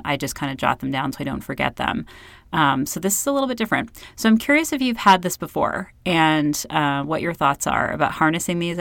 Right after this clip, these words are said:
ideas in the middle of the night. My tip is definitely to have a phone or paper, <laughs> you know, or something by your bed, um, so that you can kind of immediately write these things down. I do think it's something that can kind of quiet the brain,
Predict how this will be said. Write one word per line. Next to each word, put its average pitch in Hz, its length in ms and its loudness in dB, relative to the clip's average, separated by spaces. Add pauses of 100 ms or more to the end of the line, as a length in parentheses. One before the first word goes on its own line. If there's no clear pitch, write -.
(120)
ideas 151 480 0
in 143 80 -2
the 143 80 2
middle 143 240 0
of 170 80 -6
the 202 80 -2
night. 143 420 0 (400)
My 170 160 2
tip 208 400 0
is 180 220 0
definitely 160 560 2
to 165 100 -8
have 143 420 4 (300)
a 156 140 -2
phone 220 540 6
or 151 360 2 (160)
paper, 196 600 2 (100)
<laughs> - 140 0
you 185 80 6
know, 175 140 4
or 156 120 2
something 190 520 0
by 175 120 -2
your 175 140 -4
bed, 151 360 2 (460)
um, 143 380 6
so 156 140 -2
that 147 100 -2
you 151 120 0
can 151 360 0
kind 151 160 0
of 147 60 -4
immediately 143 440 -2
write 131 240 -4
these 143 160 -2
things 139 280 -4
down. 143 420 2 (440)
I 180 80 4
do 202 200 2
think 196 160 2
it's 180 120 -2
something 160 260 0
that 143 100 -2
can 143 160 -4
kind 147 180 -2
of 143 100 -6
quiet 147 360 0
the 151 100 -2
brain, 139 560 0